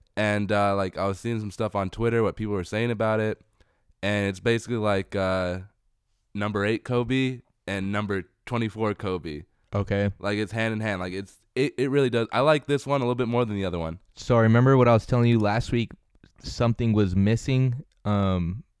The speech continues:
Speaker 2: like, I didn't know what, I couldn't put my finger on it. I didn't know
Speaker 1: Mm-hmm.
Speaker 2: if it was, like, his energy or,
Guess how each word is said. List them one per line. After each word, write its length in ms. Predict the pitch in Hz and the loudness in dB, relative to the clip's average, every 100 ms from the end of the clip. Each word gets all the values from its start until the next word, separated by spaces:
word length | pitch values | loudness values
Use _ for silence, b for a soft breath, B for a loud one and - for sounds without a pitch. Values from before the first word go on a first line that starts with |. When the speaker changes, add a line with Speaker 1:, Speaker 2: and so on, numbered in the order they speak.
| - | -6
Speaker 2:
like, 180 | 113 104 | -2 0
I 80 | 113 | 2
didn't 220 | 123 113 | 4 6
know 260 | 113 117 | 6 6
what, 320 | 113 95 117 - | 4 2 -2 2
I 120 | 110 | 0
couldn't 200 | - 120 | 0 0
put 120 | 131 | 0
my 120 | 101 - | -2 -2
finger 260 | 120 117 | 0 2
on 160 | 120 123 | 2 2
it. 140 | 127 - | 0 -2
I 100 | 104 | 0
didn't 140 | 110 | 2
know 80 | 107 | 4
Speaker 1:
Mm-hmm. 80 | 92 | 2
Speaker 2:
if 40 | |
it 40 | 104 | 2
was, 180 | 101 98 | 2 0
like, 200 | 95 - | -2 -2
his 180 | 104 - | -4 -2
energy 560 | 110 113 110 113 113 | 0 2 2 0 0
or, 80 | 107 | 2